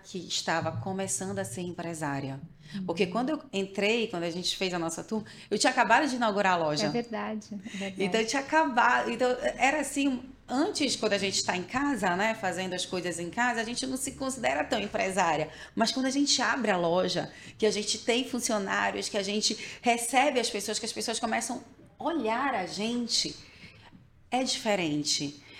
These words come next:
Speaker 1: E, e uma das coisas, assim, que eu acho que eu mais aprendi contigo, Gi, foi a agenda.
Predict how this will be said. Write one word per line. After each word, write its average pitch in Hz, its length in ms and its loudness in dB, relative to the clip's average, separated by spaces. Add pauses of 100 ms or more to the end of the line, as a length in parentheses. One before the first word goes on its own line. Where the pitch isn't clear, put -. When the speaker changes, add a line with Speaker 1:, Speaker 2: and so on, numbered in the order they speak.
(140)
Speaker 1:
E, 208 640 0
e 214 140 2
uma 226 140 2
das 214 180 0
coisas, 202 260 -2
assim, 208 140 -4
que 196 120 -6
eu 208 40 4
acho 208 200 2
que - 80 -6
eu 202 40 -2
mais 208 200 0
aprendi 233 320 -4
contigo, 196 460 -4
Gi, 180 420 -4 (220)
foi 185 220 -4
a 180 60 0
agenda. 151 440 -6